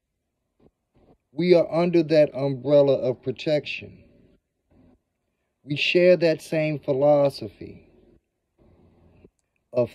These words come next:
thriving economically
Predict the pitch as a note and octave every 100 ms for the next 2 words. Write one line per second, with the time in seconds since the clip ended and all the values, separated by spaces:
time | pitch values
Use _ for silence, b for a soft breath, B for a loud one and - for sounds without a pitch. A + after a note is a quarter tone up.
0 | - C#3+ C#3+ C#3 A#2+ G#2 F2+ E2 - -
1 | _ - _ _ _ _ _ _ _ _
2 | _ _ _ - C#3+ D3 C3+ C3 A#2 G2+
3 | - - -